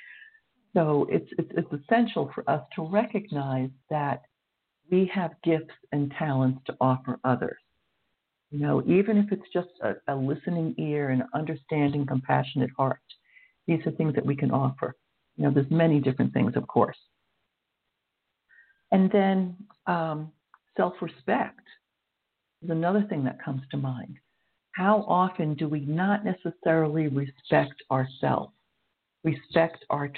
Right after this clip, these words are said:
true, authentic feelings, our true nature?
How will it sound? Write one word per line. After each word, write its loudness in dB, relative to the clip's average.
true, 2
authentic -2
feelings, 0
our -2
true 0
nature? -2